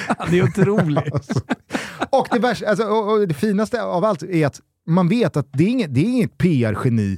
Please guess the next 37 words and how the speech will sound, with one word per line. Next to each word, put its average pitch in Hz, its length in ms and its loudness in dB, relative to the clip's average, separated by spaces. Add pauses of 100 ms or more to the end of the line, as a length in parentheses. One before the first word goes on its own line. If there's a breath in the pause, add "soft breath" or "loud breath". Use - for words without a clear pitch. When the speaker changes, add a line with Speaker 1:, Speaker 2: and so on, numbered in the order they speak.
(160)
Speaker 2:
som - 200 -2
har 139 60 0
kläckt - 160 -2
Speaker 1:
Nej, 254 120 0
Speaker 2:
den 226 160 2
Speaker 1:
det 220 60 4
är 240 40 4
Speaker 2:
idén. 269 120 4
Speaker 1:
Mourinho. 311 300 4
Speaker 2:
Det 302 60 6
är 226 40 8
Mourinho 226 380 4
som 180 100 4
har 170 60 2
Speaker 1:
Ja, - 60 -2
Speaker 2:
kläckt 147 140 2
Speaker 1:
det 165 60 0
är - 60 2
Speaker 2:
den 135 80 4
Speaker 1:
han 127 100 4
som 139 140 4
Speaker 2:
idén. 226 120 4
Speaker 1:
är 311 140 0
P 180 320 0
R-geni. 123 440 -2
Speaker 2:
Exakt. 165 400 -4
Speaker 1:
Ja. 156 460 -4
Speaker 2:
Eh, 135 560 -2
så 156 120 -6
att, - 220 -10
nej, 170 200 0
det 156 120 -4
var 165 80 -6
mycket, 170 360 -2
mycket, 151 360 0
mycket 110 400 -2
roligt. 107 400 -2